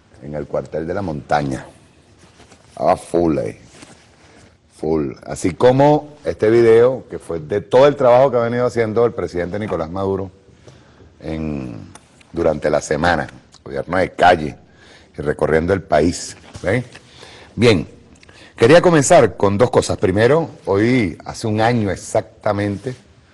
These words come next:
por Cúpira fue, Gordo, por Cúpira.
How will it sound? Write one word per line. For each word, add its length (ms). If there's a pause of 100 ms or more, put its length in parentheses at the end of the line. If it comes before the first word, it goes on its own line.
(960)
por 500
Cúpira 400
fue, 580
Gordo, 280 (1200)
por 160
Cúpira. 480